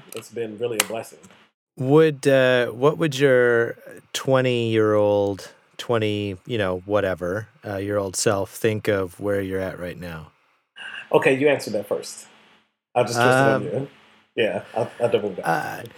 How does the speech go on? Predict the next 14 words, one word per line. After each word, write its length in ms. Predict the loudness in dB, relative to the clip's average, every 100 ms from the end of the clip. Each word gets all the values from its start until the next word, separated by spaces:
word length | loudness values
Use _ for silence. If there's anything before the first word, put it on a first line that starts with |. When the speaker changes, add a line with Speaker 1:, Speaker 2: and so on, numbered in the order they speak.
| -14 2
Speaker 2:
so 160 | 6
Speaker 1:
Double 120 | 6 6
Speaker 2:
I, 60 | 4
Speaker 1:
answer. 200 | 0 -8 -8 0
Speaker 2:
I, 200 | 4 6
I 60 | 6
would 240 | 2 2
say 340 | 2 4 6
that 160 | 4 2
my 180 | 2 2 0
twenty-something-year-old 1600 | -4 4 4 4 -2 -4 -6 -10 -8 -2 2 2 2 4 4 4
self 520 | 4 6 6 2 -8
would 300 | 2 2 2
be, 840 | -2 0 0 0 0 -2 -2 -4